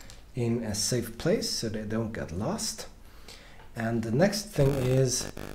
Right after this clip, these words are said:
I'm actually gonna get rid of all the keys. So I just tried it with one key, and this is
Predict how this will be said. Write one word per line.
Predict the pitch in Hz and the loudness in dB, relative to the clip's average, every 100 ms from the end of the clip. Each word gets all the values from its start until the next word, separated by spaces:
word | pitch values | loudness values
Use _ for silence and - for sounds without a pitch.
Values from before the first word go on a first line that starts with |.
| - | -8
I'm | 104 110 117 | -4 -2 -2
actually | 107 - 127 | -4 -2 0
gonna | 107 107 107 107 | 0 2 0 0
get | 107 107 - - - - | 2 0 -2 -8 -14 -4
rid | 113 131 | 4 4
of | 123 - - | 4 0 -2
all | 98 | 0
the | 92 - | -2 -4
keys. | - 226 - - - - - - - - - - - - - - - - - - - - - - - - - - - - - - - - | 2 6 6 4 -2 -10 -14 -18 -16 -14 -14 -14 -16 -16 -16 -14 -12 -10 -10 -8 -6 -4 -4 -4 -4 -6 -6 -10 -10 -10 -10 -10 -12 -6
So | - 165 | 2 6
I | |
just | 165 208 - | 8 6 6
tried | - 170 151 | 10 12 12
it | 127 | 10
with | 117 104 | 10 8
one | 117 135 160 | 10 12 10
key, | - 123 139 180 - - - - - - - - - - - | 8 6 8 8 6 -6 -10 -10 -10 -10 0 4 4 2 2
and | 113 113 117 120 117 117 - - - - - | 4 6 8 8 6 4 0 -2 0 8 10
this | - 123 - | 10 8 6
is | - 120 123 104 - | 4 4 6 6 2